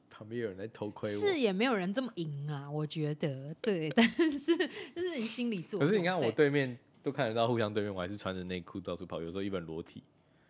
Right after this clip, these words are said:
Speaker 2: 裸体哦，这么帅啊？
Speaker 1: 有没有去厕所，去洗澡啊？然后衣服裤子就脱一脱，就，就
Speaker 2: 这你从你房间脱还是从客厅脱？
Speaker 1: 从房间脱。
Speaker 2: 这是有差别。<laughs> 从客厅就脱，这个有点太暴露。<laughs> 从房间脱我可以理解，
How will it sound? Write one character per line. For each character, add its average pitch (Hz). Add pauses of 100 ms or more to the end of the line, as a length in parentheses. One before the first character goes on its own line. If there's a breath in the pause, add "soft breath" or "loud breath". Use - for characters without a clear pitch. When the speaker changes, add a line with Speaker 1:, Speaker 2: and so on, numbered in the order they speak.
Speaker 2:
裸 254
体 254
哦， 175
这 302
么 330
帅 277
啊？ 180
Speaker 1:
有 -
没 101
有 107
去 107
厕 -
所， - (140)
去 113
洗 92
澡 85
啊？ -
然 95
后 98
衣 104
服 95
裤 -
子 92
就 90
脱 -
一 90
脱， -
就， 95 (160)
就 92 (240)
Speaker 2:
这 453
你 247
从 262
你 269
房 202
间 220
脱 226
还 202
是 196
从 185
客 196
厅 170
脱？ 151
Speaker 1:
从 240
房 208
间 269
脱。 -
Speaker 2:
这 -
是 208
有 185
差 214
别。 202 (100)
<laughs> -
从 311
客 359
厅 285
就 320
脱， 269
这 285
个 311
有 233
点 208
太 226
暴 233
露。 233 (380)
<laughs> -
从 285
房 277
间 294
脱 285
我 240
可 214
以 208
理 180
解， 170